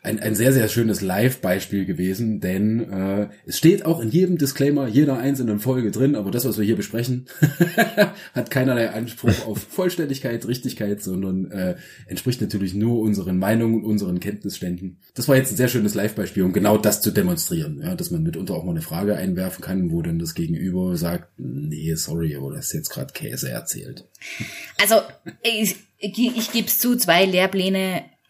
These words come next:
Speaker 2: kenne ich intensiver, die anderen habe ich zwar alle mal gelesen, aber nicht so genau im Kopf, aber im Deutsch, der Deutschlehrplan zum Beispiel, für den traue ich mich das sagen, hat in der Sekundarstufe zwei keine Basiskonzepte drinnen.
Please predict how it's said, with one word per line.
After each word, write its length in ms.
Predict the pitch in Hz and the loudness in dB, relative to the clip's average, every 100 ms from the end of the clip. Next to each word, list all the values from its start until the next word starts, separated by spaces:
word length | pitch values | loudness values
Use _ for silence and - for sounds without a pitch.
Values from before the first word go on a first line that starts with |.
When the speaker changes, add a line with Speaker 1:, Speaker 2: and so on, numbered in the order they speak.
| _ | _
Speaker 2:
kenne 240 | - 185 185 | -6 -2 -2
ich 100 | - | -4
intensiver, 480 | 185 185 214 208 | -4 -4 -2 -2
die 120 | 196 - | -2 0
anderen 560 | 170 180 170 165 165 | 0 0 2 2 0
habe 160 | 160 170 | 0 -2
ich 80 | 170 | -2
zwar 160 | 160 | -2
alle 120 | 160 | 0
mal 160 | 165 165 | 0 0
gelesen, 380 | 170 165 185 175 | 2 2 2 -2
aber 100 | 165 | -2
nicht 160 | 170 | -4
so 60 | - | -4
genau 140 | 160 | -4
im 80 | 151 | -4
Kopf, 180 | 180 185 | -4 -2
aber 120 | 160 | -2
im 120 | 165 | -2
Deutsch, 260 | 156 165 - | 0 0 0
der 260 | 175 165 180 | -4 0 0
Deutschlehrplan 580 | 175 165 170 156 147 156 | 2 2 4 4 4 2
zum 120 | 160 | 0
Beispiel, 340 | 131 123 160 | -2 -2 -2
für 100 | 156 | -2
den 140 | 151 151 | -2 -2
traue 160 | 139 | 0
ich 80 | 147 | 0
mich 140 | 156 - | 0 0
das 160 | 156 | 0
sagen, 260 | 131 139 151 | 0 2 0
hat 140 | 160 | 0
in 80 | 151 | 0
der 80 | 147 | 0
Sekundarstufe 580 | 147 143 - - 151 147 | -2 -2 -2 -4 -6 -6
zwei 180 | 131 | -6
keine 260 | - - 69 | -6 -6 -6
Basiskonzepte 680 | - - - - - - - | -6 -4 -4 -4 -6 -8 -10
drinnen. 260 | - - | -12 -14